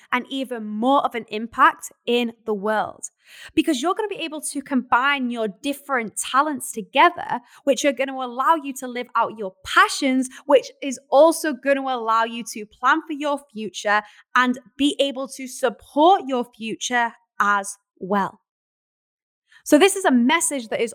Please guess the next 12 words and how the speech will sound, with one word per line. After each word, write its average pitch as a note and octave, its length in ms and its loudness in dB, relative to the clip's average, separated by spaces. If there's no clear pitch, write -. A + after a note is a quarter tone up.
on C4 240 4
my A#3+ 220 -2
heart G#3 360 -4
today. - 260 -12
This E4+ 280 4
is G4+ 160 2
a E4+ 80 4
message C#4+ 640 0
that - 180 -2
I D4 140 2
am E4+ 180 0
sharing C#4 720 -6